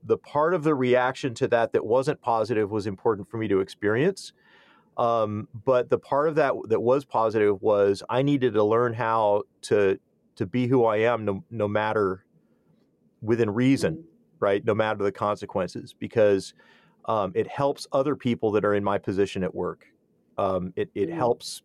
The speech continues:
Speaker 1: it helps people like me be normal rather than the exception. And, and it's, it, so I'm really grateful to that, to that lady for,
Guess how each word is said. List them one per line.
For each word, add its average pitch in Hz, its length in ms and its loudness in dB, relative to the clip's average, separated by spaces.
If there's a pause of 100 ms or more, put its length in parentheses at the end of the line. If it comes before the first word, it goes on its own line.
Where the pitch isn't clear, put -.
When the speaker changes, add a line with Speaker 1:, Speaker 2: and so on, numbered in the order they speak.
(480)
Speaker 1:
it - 160 -8
helps - 340 -4 (340)
people 135 340 -2
like 117 260 0
me 110 480 0 (480)
be 110 220 -2
normal 104 640 0
rather 104 340 0
than 98 160 -2
the 95 100 -2
exception. 110 580 0
And, 95 200 0
and 98 160 0
it's, - 380 -4
it, 104 220 -4
so 110 340 2 (340)
I'm 117 140 -2
really 147 220 2
grateful 127 540 2
to 110 180 2
that, 104 240 2 (160)
to 117 120 -2
that 101 260 2
lady 107 280 0
for, 95 340 0